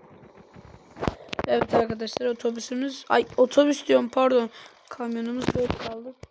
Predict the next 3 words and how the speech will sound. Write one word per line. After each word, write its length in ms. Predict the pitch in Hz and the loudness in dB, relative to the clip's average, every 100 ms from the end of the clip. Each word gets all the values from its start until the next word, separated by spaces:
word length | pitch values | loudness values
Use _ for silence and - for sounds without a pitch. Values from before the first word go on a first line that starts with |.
| _ | _
Devam 360 | 302 320 320 302 | 2 6 4 4
edelim. 440 | 247 240 254 285 - _ _ _ _ _ _ _ _ _ _ _ _ _ _ _ _ _ _ _ _ _ _ _ _ _ _ _ _ _ _ _ - - - - - | 4 6 6 0 -8 _ _ _ _ _ _ _ _ _ _ _ _ _ _ _ _ _ _ _ _ _ _ _ _ _ _ _ _ _ _ _ -20 -20 -20 -20 -4
Başarısız. 920 | 277 294 330 320 294 - 269 320 - | 6 6 6 2 2 0 -2 -2 -12